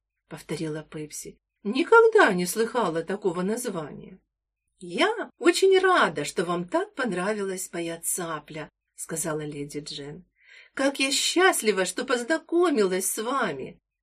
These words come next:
воскликнула Пепси. «Я очень хотела, чтобы вы ко мне пришли. Скажите мне, пожалуйста, мадам Жозен тётка вам или бабушка?» «Да, она просто тётя Полина, вот и всё»,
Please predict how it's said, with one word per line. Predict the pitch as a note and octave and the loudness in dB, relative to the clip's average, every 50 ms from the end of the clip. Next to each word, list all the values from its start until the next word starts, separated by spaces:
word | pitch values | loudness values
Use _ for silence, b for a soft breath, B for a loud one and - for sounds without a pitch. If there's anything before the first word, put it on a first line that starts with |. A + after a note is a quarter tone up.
| _ - | _ -16
воскликнула | - D#3+ - - E3+ D#3+ D3 D3 D#3+ D3+ D3 D#3+ D#3 D3+ - | -10 -10 -8 -6 -6 -6 -6 -6 -6 -6 -6 -6 -6 -8 -8
Пепси. | D3 C#3 C3+ - - - - - - _ _ _ _ - - | -10 -10 -10 -10 -14 -16 -16 -16 -20 _ _ _ _ -10 -8
«Я | F3+ F3 G#3 A3 A3 A3+ | -2 2 4 6 6 6
очень | G#3+ G3+ G3+ - A#3+ A#3+ B3 | 4 4 2 0 -4 -6 -2
хотела, | B3+ D4+ D4 C#4+ - - F4 E4 D#4 D4 A#3 F#3 F3+ F3+ B B B B B | -2 -4 -4 -4 -6 -4 -2 0 0 0 0 0 -4 -6 B B B B B
чтобы | - - - B3 - C#4 C#4+ | -10 -2 -2 0 2 2 0
вы | C#4+ D#4+ D#4 C#4+ | 2 2 2 2
ко | - - A#3 | 2 0 0
мне | D4 D4+ C#4 D4 D#4 | 0 0 -2 -4 -2
пришли. | - D#4+ E4 E4 - - - - G#3+ F#3 F3 D3 C3+ G#3 - _ _ _ _ _ _ _ _ - | 0 2 2 2 0 -2 -6 -6 -4 -4 -4 -4 -6 -12 -14 _ _ _ _ _ _ _ _ -8
Скажите | - - - - C4 A#3+ G3 F3 E3+ D3+ D3 - F#3+ E3+ | -8 -4 -2 0 0 0 0 0 -2 -2 -4 -4 -6 -6
мне, | D#3 D#3 D#3+ | -6 -6 -8
пожалуйста, | D#3 - F#3+ F#3+ F#3+ G3+ G3 F3+ E3 D#3 D#3+ - - - D#3+ D3+ - _ _ _ - | -2 0 0 0 2 0 0 0 0 -2 -4 -8 -8 -8 -10 -10 -10 _ _ _ -4
мадам | A3+ D4 E4+ E4+ F4+ F#4 F#4+ F#4 | 2 2 4 6 8 6 6 6
Жозен | F4 E4+ E4+ D#4+ C#4 - A3 G3+ F3+ D#3+ D#3+ D#3 | 4 4 2 2 2 2 2 2 2 2 -2 -6
тётка | - - F#3 G#3 D4+ F4 - - E4 D#4+ C4 | -6 -4 0 2 0 0 0 2 2 2 2
вам | G#3+ F#3 F3 E3 E3 | 2 -2 -2 -2 -6
или | - A3+ C#4+ D#4 F4 | -6 -4 0 2 2
бабушка?» | F4 D4+ C#4+ C#4+ A#3 F3+ A#2+ F#2+ - C#3+ - - - - - - - _ _ _ _ _ _ _ _ _ _ _ _ _ - | 2 2 0 0 0 0 -2 -4 -8 -10 -10 -10 -14 -14 -16 -20 -20 _ _ _ _ _ _ _ _ _ _ _ _ _ -10
«Да, | A3 A3 G#4 A4 A#4+ B4 A#4 F#4+ | -2 0 2 2 4 4 4 4
она | E4 D4 C#4+ C#4+ | 4 2 0 0
просто | C#4+ C#4+ D4 E4+ F#4 F4+ - - G3+ F#3 F3 E3 | 0 2 2 2 2 2 0 0 0 0 0 -2
тётя | E3+ - - D4 F#4 G#4+ G#4 - A#3 | -4 -2 0 2 2 2 2 0 -2
Полина, | G#3+ - E3 D#3+ D3+ D3+ E3+ F3+ F3+ F3 F3 F3 E3+ E3+ F3+ F#3 - | -2 0 -2 -2 -2 -2 -4 -4 -4 -4 -6 -8 -10 -10 -12 -14 -12
вот | G#3+ A3 C4+ F#4+ A4 A4 - | -8 0 4 4 4 4 2
и | G#3+ | -6
всё», | - - - - - - F3 E3+ E3+ F3 F3+ - | -6 -8 -12 -12 -10 -8 -8 -8 -8 -10 -14 -20